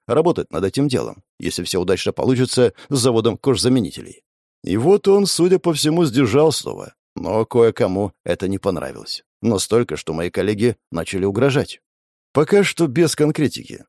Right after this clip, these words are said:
просто настоятельно рекомендовали не лезть. Но кто знает, как далеко способны зайти преступники. «Кайгородова говорила?» — уточнил я. «Нет». Девушка вновь затрясла головой. «Я утром нашла это в почтовом ящике,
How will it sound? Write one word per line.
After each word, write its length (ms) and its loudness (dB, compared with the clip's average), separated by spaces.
просто 340 0
настоятельно 640 0
рекомендовали 760 0
не 160 4
лезть. 340 -6
Но 240 -4
кто 220 0
знает, 340 2
как 180 -6
далеко 340 0
способны 480 -4
зайти 260 -2
преступники. 680 -4
«Кайгородова 520 0
говорила?» — 460 0
уточнил 400 -8
я. 200 -16
«Нет». 360 0
Девушка 440 0
вновь 260 0
затрясла 480 0
головой. 440 2
«Я 320 4
утром 340 4
нашла 320 2
это 200 0
в 40 -12
почтовом 400 0
ящике, 520 -2